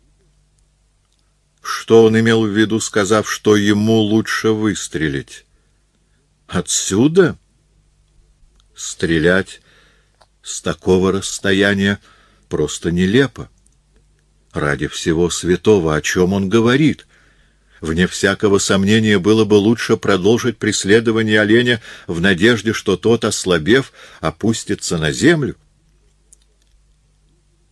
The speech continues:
Лицо егеря выражало спокойствие. Через несколько секунд его глаза сузились от напряженного внимания.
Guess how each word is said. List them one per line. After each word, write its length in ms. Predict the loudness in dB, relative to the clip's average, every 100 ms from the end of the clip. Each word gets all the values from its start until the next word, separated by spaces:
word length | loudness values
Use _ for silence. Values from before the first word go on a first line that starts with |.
| _
Лицо 400 | -8 -8 0 2
егеря 500 | 4 4 4 4 4
выражало 500 | 4 2 2 0 0
спокойствие. 800 | -2 -8 -2 -2 -2 -6 -10 -10 -14 _ _ _ _ _ _ _ _ _ -6
Через 280 | -2 0
несколько 480 | 2 0 2 -2 -2
секунд 540 | -4 -6 0 0 0 -4 -20 -20 -20 _
его 300 | 0 0 0
глаза 640 | 0 0 0 0 -2 -4 -12 _ _
сузились 840 | -12 0 2 2 2 0 -2 -12 _ _ _ _
от 220 | -8 -6 -4
напряженного 760 | -2 -2 2 2 2 0 -2
внимания. 640 | -2 -2 -2 -2 -4 -6